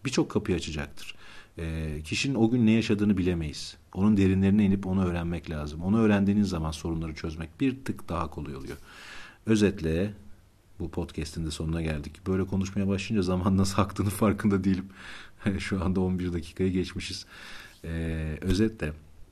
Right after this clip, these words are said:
birazcık, birazcık, birazcık bunlardan yaptığımızda ortaya çok lezzetli bir yemek çıkıyor. Dediğim gibi insanların aslında seninle bir derdi yok. İnsanların kendisiyle ilgili derdi var.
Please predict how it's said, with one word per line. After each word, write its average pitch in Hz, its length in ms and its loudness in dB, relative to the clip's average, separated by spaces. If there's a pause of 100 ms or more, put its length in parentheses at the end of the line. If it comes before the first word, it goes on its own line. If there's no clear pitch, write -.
(920)
birazcık, 95 480 0
birazcık, 80 400 -4
birazcık 80 400 -6
bunlardan 80 400 -2
yaptığımızda 80 680 -4
ortaya 85 340 -4
çok - 240 -10
lezzetli 78 440 -6
bir 80 80 -6
yemek 73 320 -8
çıkıyor. - 360 -12 (460)
Dediğim 87 320 0
gibi 71 320 -10
insanların 92 580 -2
aslında 78 640 -6 (260)
seninle 85 460 -2
bir 73 80 -6
derdi 71 300 -6
yok. - 240 -14 (240)
İnsanların 82 640 -6 (340)
kendisiyle 73 560 2
ilgili 71 240 -4
derdi - 300 -12
var. - 240 -16